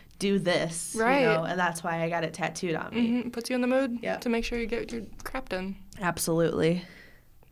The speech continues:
Speaker 2: Last one for me
Speaker 1: Mm-hmm.
Speaker 2: is Don't Forget Where You Belong.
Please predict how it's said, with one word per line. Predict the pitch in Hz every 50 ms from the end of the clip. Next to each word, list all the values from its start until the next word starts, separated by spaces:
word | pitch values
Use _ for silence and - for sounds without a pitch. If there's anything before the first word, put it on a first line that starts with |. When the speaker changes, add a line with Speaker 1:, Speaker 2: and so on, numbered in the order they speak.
| - - - - - - - -
Speaker 2:
Last | 214 208 208 208 - -
one | 247 247 247 254 254 254
for | 247 262 247 226
me | 226 220 214 214 220 220 -
Speaker 1:
Mm-hmm. | -
Speaker 2:
is | 202 202 196 196 196 190 196 -
Don't | - - 214 208
Forget | - 220 214 208
Where | 202 202
You | 202 202
Belong. | 202 208 - - 185 202 -